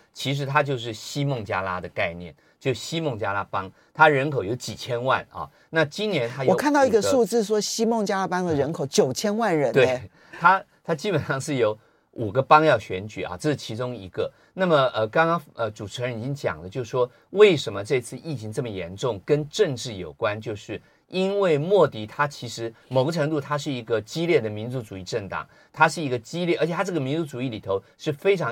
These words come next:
Speaker 1: 依赖印度教系统啊，
Speaker 2: 是。
Speaker 1: 就有点像我们看到，其实在，呃，中东的回教或，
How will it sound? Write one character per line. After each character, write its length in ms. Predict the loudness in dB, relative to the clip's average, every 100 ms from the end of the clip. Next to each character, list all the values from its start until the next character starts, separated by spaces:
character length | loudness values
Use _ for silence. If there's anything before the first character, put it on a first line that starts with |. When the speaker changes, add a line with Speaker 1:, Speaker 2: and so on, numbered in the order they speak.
| -6
Speaker 1:
依 160 | -4 0
赖 200 | 2 2
印 180 | 0 -2
度 140 | -2 -2
教 180 | -2
系 200 | -2 -10
统 160 | -12 -12
啊， 20 |
Speaker 2:
是。 320 | -8 -2 0
Speaker 1:
就 140 | 2 0 -2 4
有 140 | 6
点 120 | 6
像 160 | 2 2
我 60 |
们 100 | 0
看 300 | -4 -4 -2
到， 240 | 2 2 0 _ _
其 160 | -4 -2
实 60 |
在， 340 | 2 4 4 4
呃， 160 | 0 -4
中 260 | -2 0
东 180 | 2 2
的 80 | 0
回 400 | -2 -6 -4 -4
教 320 | 0 2 4
或， 340 | 2 2 0